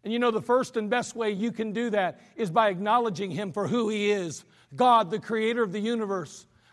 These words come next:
God who put breath in your life and in your body. God who gave you the privilege of living in this world. And you say, "This world ain't all that, and my life's been miserable." I want you to know it can be better with him in it.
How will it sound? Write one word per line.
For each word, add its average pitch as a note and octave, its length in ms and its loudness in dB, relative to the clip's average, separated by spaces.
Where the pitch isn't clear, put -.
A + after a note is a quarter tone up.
God B3 300 6
who A#3 120 0
put F#3 240 0
breath A#3 300 4
in C#4 120 0
your A#3 220 4
life A#3 360 4
and A3 120 2
in A#3+ 100 2
your B3+ 200 6
body. G3 520 6
God C4+ 320 6
who C4+ 100 0
gave B3 300 8
you C4 100 2
the A3+ 100 0
privilege A#3+ 460 0
of A3 100 0
living B3+ 360 4
in A3+ 100 -2
this A3 220 -2
world. B3+ 340 4
And B3+ 100 -2
you A#3+ 80 0
say, A#3+ 180 2
"This B3+ 220 0
world C#4 220 6
ain't C4+ 160 6
all C4+ 300 8
that, A#3 340 6
and B3 120 2
my C4+ 120 6
life's C#4 260 6
been D#4 200 0
miserable." D4+ 600 6
I C#4 60 12
want F4+ 180 8
you D4 60 2
to D#4+ 80 2
know E4 100 12
it E4 60 4
can C#4 100 0
be F4 80 8
better E4 420 12
with C#4 200 4
him B3+ 200 0
in G#3 120 -2
it. E3+ 280 -6